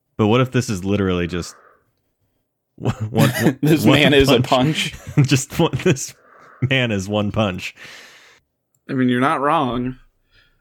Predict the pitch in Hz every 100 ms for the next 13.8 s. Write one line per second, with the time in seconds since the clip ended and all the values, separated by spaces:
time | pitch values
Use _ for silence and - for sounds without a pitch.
0 | _ 160 254 254 202 147 147 131 131 117
1 | 127 123 127 127 120 131 135 120 - -
2 | - 113 113 - 131 160 170 143 131 190
3 | 214 170 - 117 87 120 - _ _ _
4 | - - 120 110 95 85 95 - _ _
5 | _ _ _ _ _ _ _ _ - -
6 | 139 127 104 95 92 143 139 135 139 143
7 | 135 127 123 - _ _ 123 131 127 123
8 | 135 127 135 131 - - 131 120 123 120
9 | 107 113 117 127 113 - 110 110 113 110
10 | 110 113 107 104 - - _ _ _ _
11 | _ - 208 180 123 120 117 110 107 123
12 | 123 110 90 113 180 226 - - _ _
13 | _ - - - - - - -